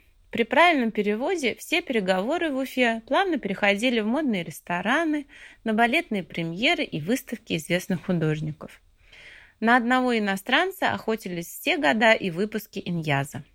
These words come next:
Конкуренция бешеная, зарплата мизерная, иностранцы, полюбившие водку уже у трапа самолёта и забывшие родной язык. Испорченные водкой и почтением, иностранцы быстро превращались в местных корольков.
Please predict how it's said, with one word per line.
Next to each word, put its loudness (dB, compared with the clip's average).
Конкуренция -2
бешеная, 0
зарплата 2
мизерная, 0
иностранцы, 0
полюбившие 0
водку -2
уже 0
у 0
трапа 4
самолёта 0
и -2
забывшие 0
родной 0
язык. -10
Испорченные 0
водкой 0
и -4
почтением, -2
иностранцы 0
быстро -2
превращались -2
в -12
местных -4
корольков. 0